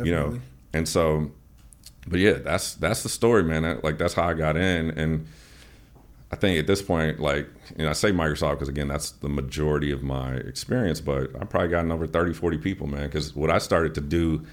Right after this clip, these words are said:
Speaker 1: is make sure that, you know, I was helping other people to get in, right? Because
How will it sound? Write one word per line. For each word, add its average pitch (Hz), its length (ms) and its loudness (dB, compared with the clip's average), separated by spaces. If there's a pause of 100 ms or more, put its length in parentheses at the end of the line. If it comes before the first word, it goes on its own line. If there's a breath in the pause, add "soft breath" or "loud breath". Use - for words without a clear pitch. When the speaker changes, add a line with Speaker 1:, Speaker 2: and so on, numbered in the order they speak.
(140 loud breath)
Speaker 1:
is 78 160 -4
make 82 240 0
sure 90 380 4
that, 71 420 0
you 85 120 0
know, 69 320 -2
I 73 640 -2 (840 soft breath)
was 76 160 -4
helping 101 600 2
other 80 240 0
people 73 560 -2
to 69 120 -6
get 67 200 -4
in, 64 460 -4
right? 69 340 -2
Because 73 400 -2